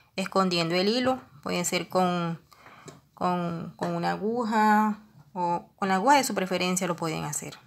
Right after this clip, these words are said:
Yo voy a hacerlo en este caso con mi aguja con la que estoy tejiendo. Por aquí tomo este hilo y por aquí atrás voy rematando. Lo voy rematando de esta manera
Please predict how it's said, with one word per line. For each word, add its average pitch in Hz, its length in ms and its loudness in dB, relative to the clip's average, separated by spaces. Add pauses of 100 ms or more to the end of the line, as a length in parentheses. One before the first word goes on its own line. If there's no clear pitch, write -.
(140)
Yo 175 220 -4
voy 196 180 0
a 185 60 0
hacerlo 185 260 -2
en 185 80 -2
este 185 220 -4
caso 185 460 2 (640)
con 220 280 0
mi 208 100 0
aguja 180 460 -2
con 170 120 -6
la 160 120 -6
que 170 60 -16
estoy 165 120 -10
tejiendo. 214 480 -6 (320)
Por 160 140 -8
aquí 165 240 -12
tomo 190 300 -2
este 220 280 -4
hilo 208 360 -2 (500)
y 240 160 -8
por 190 160 0
aquí 175 180 -6
atrás 170 480 -2
voy 170 160 -2
rematando. 151 720 -4 (2000)
Lo 202 140 -10
voy 175 100 -8
rematando 160 500 -6
de 160 100 -8
esta 165 160 -10
manera 190 440 -4